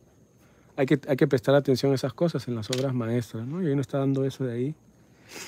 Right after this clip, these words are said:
Y bueno, ya acá podemos seguir con la idea de ciertas partes están modeladas, ciertas partes no. En fin, ¿no? Eh, ¿qué más he subrayado aquí?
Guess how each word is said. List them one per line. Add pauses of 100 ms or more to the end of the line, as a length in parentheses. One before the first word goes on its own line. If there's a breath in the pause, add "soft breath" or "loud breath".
(160 loud breath)
Y
bueno,
ya
acá
podemos
seguir
con
la
idea
de (220)
ciertas
partes
están
modeladas,
ciertas
partes
no. (1500 loud breath)
En
fin,
¿no? (500 loud breath)
Eh, (2750 soft breath)
¿qué
más
he
subrayado
aquí?